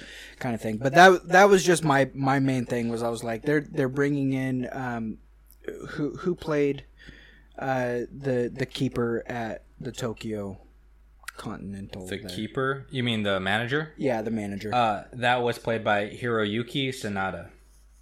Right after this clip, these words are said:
Speaker 2: So I'm not super familiar with him. Just gonna do a quick little Google search here. Um, so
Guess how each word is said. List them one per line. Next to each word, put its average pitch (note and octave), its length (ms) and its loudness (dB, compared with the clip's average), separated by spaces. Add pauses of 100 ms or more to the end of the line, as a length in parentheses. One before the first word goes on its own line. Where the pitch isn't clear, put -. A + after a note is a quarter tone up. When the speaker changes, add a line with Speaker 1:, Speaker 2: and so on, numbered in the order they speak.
(480)
Speaker 2:
So G2 280 -6
I'm B2+ 180 -2
not D#3+ 400 0
super F3 400 -6
familiar E3 400 -4
with D#3+ 140 -4
him. D#3+ 280 -2
Just - 100 -16
gonna B2 140 -6
do A2 100 -4
a G2+ 60 -6
quick A2 320 -6
little G#2+ 180 -6
Google A2 240 -8
search A2 300 -8
here. A2+ 300 -4 (680)
Um, G2+ 520 -4
so A2+ 600 0